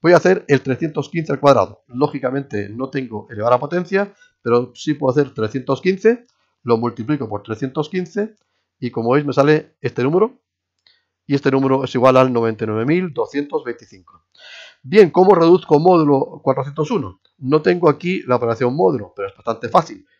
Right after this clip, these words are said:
Sencillamente este número lo divido por cuatrocientos uno, me saldrá una parte entera y una parte decimal, la parte entera la quito y me quedo con la parte decimal.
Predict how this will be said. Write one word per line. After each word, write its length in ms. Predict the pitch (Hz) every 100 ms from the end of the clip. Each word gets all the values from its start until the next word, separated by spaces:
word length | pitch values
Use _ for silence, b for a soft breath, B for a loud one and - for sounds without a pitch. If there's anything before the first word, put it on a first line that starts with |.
| _
Sencillamente 800 | - 117 - 131 143 139 131 -
este 260 | 147 151 147
número 360 | 170 123 104
lo 200 | 120 113
divido 360 | 110 113 160 127
por 180 | 107 -
cuatrocientos 580 | 113 113 110 127 170 214
uno, 260 | 208 254 _ _ _ -
me 80 |
saldrá 240 | 107 104 120
una 180 | 123 110
parte 220 | 123 127
entera 380 | 117 147 107 -
y 60 | 113
una 140 | 98
parte 260 | 107 - 113
decimal, 460 | 127 165 185 190 b b -
la 180 | 104
parte 240 | 107 - 110
entera 300 | 98 131 139
la 100 | 147
quito 360 | 165 165 175 175
y 80 | 143
me 160 | 143 117
quedo 240 | 147 156
con 100 | 120
la 120 | 104
parte 240 | 95 127 107
decimal. 360 | 101 - 85